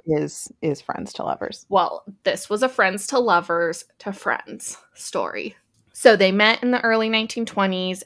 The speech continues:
Speaker 2: and they ended up kinda splitting up, ending their love affair in the late nineteen twenties, but they remained good friends. And interestingly enough, both were married at the time and their husbands were both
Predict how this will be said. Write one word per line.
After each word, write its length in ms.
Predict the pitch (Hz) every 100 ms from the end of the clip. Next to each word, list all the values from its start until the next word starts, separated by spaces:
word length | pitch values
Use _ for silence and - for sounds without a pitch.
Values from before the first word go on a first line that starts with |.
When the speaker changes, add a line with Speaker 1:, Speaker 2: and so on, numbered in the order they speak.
| -
Speaker 2:
and 340 | 185 180 175
they 100 | 170
ended 220 | 185 190 185
up 180 | -
kinda 300 | - 196 175
splitting 560 | 170 - - 208 196 196
up, 220 | 170 170 - - -
ending 320 | 196 190 196 190
their 120 | 185
love 200 | 180 170
affair 460 | 170 - 170 170 156
in 320 | 180 175 170
the 100 | 165
late 300 | 196 214 185
nineteen 400 | 170 156 - 170
twenties, 440 | 170 147 147 156
but 200 | - -
they 80 | 170
remained 440 | 170 170 180 175 -
good 180 | 185 240
friends. 580 | - 170 131 262 - - - - - -
And 140 | 214
interestingly 800 | - 311 370 403 - 311 277 254
enough, 480 | 220 202 214 190 196 _
both 320 | 202 240 - -
were 120 | 220
married 560 | 202 220 285 302 185
at 180 | 170 -
the 60 | -
time 500 | - 180 156 185 185
and 180 | 196 185
their 80 | 180
husbands 580 | 185 302 - 185 185 -
were 140 | 196
both 340 | 185 180 190